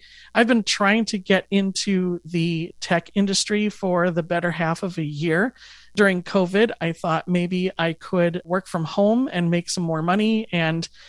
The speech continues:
make that transition. So I started poking around, and I was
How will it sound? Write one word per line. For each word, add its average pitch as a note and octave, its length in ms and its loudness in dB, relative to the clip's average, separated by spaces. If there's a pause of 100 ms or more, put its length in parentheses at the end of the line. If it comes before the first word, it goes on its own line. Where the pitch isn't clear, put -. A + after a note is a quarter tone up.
(200)
make F3+ 240 2
that E3 160 0
transition. F3+ 600 -2
So G3+ 140 -2
I E3+ 60 0
started F#3 400 0
poking A3 400 2
around, G3 580 0 (600)
and F#3 640 2 (420)
I G3+ 200 6
was G3 640 2